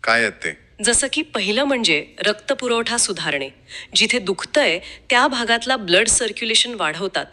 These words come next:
Speaker 2: विशिष्ट दाबतंत्राने.
Speaker 1: त्याने काय होतं?
Speaker 2: स्नायू सैल करणे. जे स्नायू ताणामुळे घट्ट झालेत, आखडलेत, त्यांना विशिष्ट टेक्निकने सैल करतात.
Speaker 1: हम्म.
Speaker 2: तिसरं,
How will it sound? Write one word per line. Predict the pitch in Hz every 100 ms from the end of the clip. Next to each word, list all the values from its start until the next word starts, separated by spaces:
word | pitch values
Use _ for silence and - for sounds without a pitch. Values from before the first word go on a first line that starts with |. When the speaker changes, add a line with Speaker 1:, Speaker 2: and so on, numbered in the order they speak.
| -
Speaker 2:
विशिष्ट | 185 - - 226
दाबतंत्राने. | 170 156 - 156 143 139 131 - _ _ -
Speaker 1:
त्याने | 143 175
काय | 165
होतं? | 110 - 78
Speaker 2:
स्नायू | - - 196 226
सैल | 262 - 190 202
करणे. | 190 165 143 135 _ _ - - -
जे | - 262
स्नायू | - 240 226 254
ताणामुळे | 240 170 175 202 202 208
घट्ट | 190 151 160 -
झालेत, | 175 185 165 160 160
आखडलेत, | - 151 - 202 214 170 147 - - -
त्यांना | 190 220
विशिष्ट | 208 170 196 - 294 294
टेक्निकने | 185 - 196 202 220
सैल | 214 190 156
करतात. | 147 139 139 131 - 120
Speaker 1:
हम्म. | 104 78 - -
Speaker 2:
तिसरं, | 226 - 277 254 226